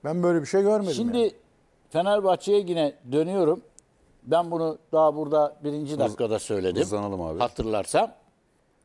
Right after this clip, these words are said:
Speaker 2: Aziz Yıldırım kimi gönderdiyse Ali Koç hepsini geri aldı.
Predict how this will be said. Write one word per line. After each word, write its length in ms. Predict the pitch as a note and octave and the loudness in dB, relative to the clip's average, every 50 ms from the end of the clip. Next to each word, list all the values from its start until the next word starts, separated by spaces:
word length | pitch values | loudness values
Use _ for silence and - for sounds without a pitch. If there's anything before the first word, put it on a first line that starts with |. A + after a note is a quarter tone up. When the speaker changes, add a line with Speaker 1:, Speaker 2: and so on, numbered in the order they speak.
| _ _ _ - | _ _ _ 0
Speaker 2:
Aziz 680 | F3 F#3 F#3+ F3 E3 F#3 A3 G3+ F3+ C3+ B2+ C#3 D3 | 2 2 2 0 0 2 2 2 2 0 -4 -6 -2
Yıldırım 640 | E3 F#3+ G3+ G3 F#3+ F3+ F#3 G3+ F#3+ F#3+ F3 C#3+ B2 - - | 0 2 2 2 2 2 2 2 4 4 4 2 0 -4 -8
kimi 480 | - F3+ F#3+ F#3+ G3 G#3 A3 A3 G3+ | -4 -4 -2 -2 -2 -2 -4 -4 -2
gönderdiyse 1120 | F3 F#3 E3+ E3+ E3 E3 E3 D#3+ D3+ D3+ C#3 D3 D3+ C#3 B2+ - F3 F3+ G3 G#3+ A3+ - - _ _ _ _ _ - | 0 0 0 0 0 2 2 2 2 2 0 -4 -4 -4 -4 0 2 4 4 4 4 0 -4 _ _ _ _ _ 0
Ali 280 | F3+ G3+ F#3+ E3+ D#3 | 2 2 2 0 -2
Koç 340 | C3 - - F3+ G3 G3+ - - - - | -6 -4 -2 0 0 0 0 -4 -4 -2
hepsini 420 | F3+ G#3 F#3 D#3 - E3 F3 F#3+ | 0 0 0 -2 -6 -8 -6 0
geri 200 | F3+ F3 D#3 D3+ | 2 2 4 4
aldı. 300 | C#3 A#2+ G#2 F2 D#2+ - | 4 2 0 -4 -8 -12